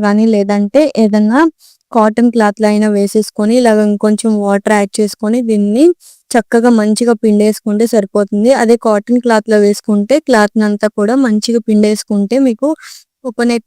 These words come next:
మిల్క్ అనేది వచ్చేస్తుంది అనమాట. ఈ కొబ్బరి పాలతోనే మనం చేపల కూరను అయితే చేసేద్దాం. ఎప్పుడు చేపల కూర నె-, నెల్లూరు స్టైల్, ఆంధ్ర స్టైల్లో లాగా చింతపండు పులుసుని వేసుకొని చేసుకుంటాం కదా, అదొక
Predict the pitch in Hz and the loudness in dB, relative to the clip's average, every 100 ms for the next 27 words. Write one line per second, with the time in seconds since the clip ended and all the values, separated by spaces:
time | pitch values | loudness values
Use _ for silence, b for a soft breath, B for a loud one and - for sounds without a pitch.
0 | 226 214 214 214 208 214 208 - 208 - | -2 0 0 0 0 0 -2 -2 -2 -2
1 | 214 202 202 202 196 240 269 254 233 202 | -2 0 -2 -2 -2 -2 -2 -2 -2 -4
2 | 202 240 240 220 208 208 233 262 233 214 | -6 -4 -2 -2 -2 -2 0 0 0 0
3 | 233 226 202 196 214 - 214 202 202 208 | 0 -2 -2 0 -2 0 0 0 -2 -4
4 | 214 214 202 208 196 214 240 220 208 - | -4 -2 -2 -4 -2 -4 -2 -6 -8 -2
5 | 240 247 226 202 214 214 208 214 254 B | 0 0 0 0 -4 -2 0 0 -2 B
6 | B B - 226 220 208 240 220 214 220 | B B -4 0 0 0 2 4 4 4
7 | 214 - 208 202 208 214 202 202 214 - | 2 -2 0 0 0 0 0 0 -2 0
8 | 208 202 202 202 196 208 247 - - 220 | 0 2 2 0 -2 0 -2 -4 -10 -4
9 | 214 214 247 240 226 214 214 214 220 214 | -2 0 2 2 2 2 0 0 0 0
10 | 202 - 208 202 - 220 214 214 202 - | -2 -2 -2 -2 -4 -4 -2 -2 -6 -4
11 | 214 208 202 196 196 214 277 B B _ | -4 -2 -2 -2 -2 -2 -4 B B _
12 | 233 233 240 - | -6 -2 0 0